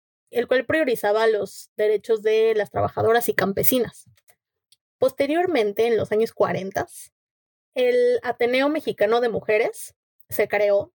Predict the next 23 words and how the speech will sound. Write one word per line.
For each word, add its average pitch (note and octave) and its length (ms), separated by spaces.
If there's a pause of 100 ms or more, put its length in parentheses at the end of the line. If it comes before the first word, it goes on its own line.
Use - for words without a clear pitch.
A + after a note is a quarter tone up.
y B3 180
esta A#3 340
era G#3+ 200
una A3 120
organización A#3 560
femenina C#4+ 560 (240)
que B3+ 200
buscaba G#3+ 400
generar F#3+ 560
un A3 180
espacio G3+ 480
para G3+ 180
el F#3 60
reconocimiento G3 680
de G#3+ 100
la F#3+ 100
obra G3+ 220
creativa G#3+ 540
e G#3+ 60
intelectual G3 520
de G#3+ 80
las A3+ 160
mujeres. C#4+ 420